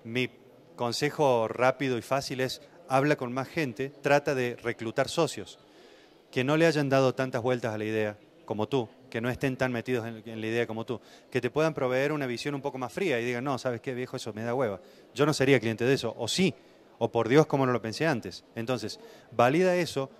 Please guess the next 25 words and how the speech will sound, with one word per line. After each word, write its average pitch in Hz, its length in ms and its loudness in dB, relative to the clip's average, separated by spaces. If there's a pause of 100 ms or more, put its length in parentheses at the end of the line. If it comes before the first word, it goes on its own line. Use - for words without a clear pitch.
(120)
no 185 180 -2
con 180 140 -2
un 165 100 -4
mercado 156 340 2
potencial, 127 520 0
sino 135 260 -6
con 135 120 -6
gente 180 240 -2
que 139 100 -4
te 123 80 -4
podría 127 320 0
acompañar 127 580 -2 (280)
en 113 100 -4
hacer 143 280 -6
todo 151 340 0
el 143 60 -4
desmadre 127 360 -2
que 123 100 -8
requiere 123 340 -4
montar 110 260 -4
una 110 100 -6
empresa, 117 380 -6 (320)
publicar 110 340 -2
un 117 60 -2
servicio 123 560 -4